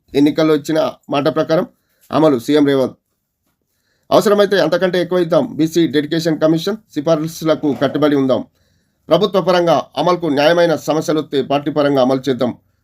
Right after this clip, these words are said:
మంత్రుల సమావేశంలో సీఎం వెల్లడి. ఇందిరమ్మ ఆత్మీయ భరోసాకు కొత్తగా రెండు పాయింట్ ఇరవై నాలుగు లక్షల దరఖాస్తులు. ఇందులో పంతొమ్మిది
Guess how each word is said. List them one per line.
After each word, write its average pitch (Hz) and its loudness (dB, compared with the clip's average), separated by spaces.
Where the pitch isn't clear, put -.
మంత్రుల 135 0
సమావేశంలో 147 0
సీఎం 123 0
వెల్లడి. 110 -2
ఇందిరమ్మ 220 4
ఆత్మీయ 196 2
భరోసాకు 180 0
కొత్తగా 165 0
రెండు 165 2
పాయింట్ 165 0
ఇరవై 160 2
నాలుగు 151 2
లక్షల 151 -2
దరఖాస్తులు. 165 -2
ఇందులో 190 4
పంతొమ్మిది 175 0